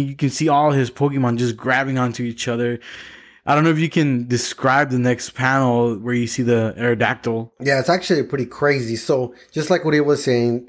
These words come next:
Speaker 2: just this crazy tornado comes out of nowhere,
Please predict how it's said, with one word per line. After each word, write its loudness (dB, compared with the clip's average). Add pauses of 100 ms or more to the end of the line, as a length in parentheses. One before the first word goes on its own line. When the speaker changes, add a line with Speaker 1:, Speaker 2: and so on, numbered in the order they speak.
(120)
Speaker 2:
just -8 (360)
this -16
crazy 0
tornado 0
comes 0
out 0
of -2
nowhere, -6